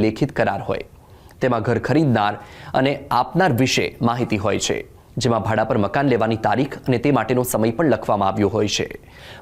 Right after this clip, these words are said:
ભારતીય નોંધણી અધિનિયમ ઓગણીસો આઠની જરૂરિયાતો અનુસાર એક વર્ષ માટે લીઝ પર મિલકતની નોંધણી જરૂરી છે. તેથી નોંધણી પ્રક્રિયા અને સ્ટેમ્પ વગેરે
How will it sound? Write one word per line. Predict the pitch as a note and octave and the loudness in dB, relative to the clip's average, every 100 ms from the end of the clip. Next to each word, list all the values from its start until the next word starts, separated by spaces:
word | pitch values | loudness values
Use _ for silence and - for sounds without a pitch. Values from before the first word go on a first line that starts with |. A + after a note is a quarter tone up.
| C3+ | 0
ભારતીય | C3+ C#3 G3 D#3+ | 2 2 4 4
નોંધણી | C3 C3 D#3+ - | 2 2 2 0
અધિનિયમ | A#2 B2 D3 A2+ G2 - - - - | 0 4 4 4 0 -6 -16 -6 0
ઓગણીસો | C3+ D#3 F3 G3 - | 2 2 2 0 0
આઠની | B2 C3+ E3+ D#3 | -2 2 2 4
જરૂરિયાતો | B2+ B2+ B2 A2 B2+ - | 4 4 4 2 0 0
અનુસાર | A2+ A2 A2+ F2 - - - - F3 | 0 0 -2 -4 -8 -20 -20 0 2
એક | G3 D#3+ | 2 2
વર્ષ | C#3+ - C3 | 0 2 0
માટે | B2+ C3 | 2 2
લીઝ | A#2 B2 - | 4 2 0
પર | F3 C3 | 2 2
મિલકતની | G#2+ C3+ - B2+ | 2 0 2 2
નોંધણી | G#2+ A2 B2 A2+ | 2 2 2 2
જરૂરી | A2+ G#2 G2 - | 2 2 2 0
છે. | D2+ - - - - | -2 -4 -14 -12 -2
તેથી | B2 B2 | 0 2
નોંધણી | A2+ A2 C#3 C#3+ | 2 2 0 0
પ્રક્રિયા | G#2+ C#3+ B2+ - - | 0 2 2 2 -2
અને | A#2+ | -2
સ્ટેમ્પ | A2+ - C3 C#3+ A#2+ | -2 0 0 0 0
વગેરે | A2+ B2 | 2 2